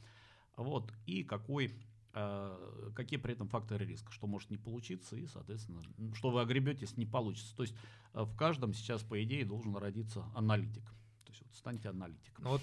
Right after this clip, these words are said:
Speaker 2: э, по поводу третьего, если я правильно вас понял, это про умение корректно донести результат своей работы
Speaker 1: А,
Speaker 2: и
Speaker 1: э, не только, может быть, вы сам себе руководитель, то есть, э,
Speaker 2: Корректно донести его до
Speaker 1: аналитически
Speaker 2: себя.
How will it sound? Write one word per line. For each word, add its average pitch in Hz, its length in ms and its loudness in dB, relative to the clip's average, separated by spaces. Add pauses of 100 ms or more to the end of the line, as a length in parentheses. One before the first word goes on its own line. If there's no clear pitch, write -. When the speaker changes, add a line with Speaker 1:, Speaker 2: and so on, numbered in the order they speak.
(100)
Speaker 2:
э, 139 160 6
по 139 100 2
поводу 139 600 6
третьего, 160 260 2
если 127 240 4
я 127 60 6
правильно 135 300 6
вас 123 120 2
понял, 170 320 4
это 120 140 2
про 127 440 4
умение 131 720 4
корректно 135 360 2
донести 117 300 0
результат 120 320 2
своей 117 180 -2
работы 139 320 2
Speaker 1:
А, 143 140 6
Speaker 2:
и 135 400 6
Speaker 1:
э, - 20 10
не 156 180 8
только, 165 460 4
может 139 240 4
быть, 139 220 0
вы 156 100 4
сам 123 220 8
себе 107 260 2
руководитель, 113 720 -2 (380)
то 104 80 -8
есть, - 220 -8
э, 101 400 -2
Speaker 2:
Корректно 151 240 8
донести 165 240 10
его 196 120 10
до 156 60 4
Speaker 1:
аналитически - 160 6
Speaker 2:
себя. 135 180 10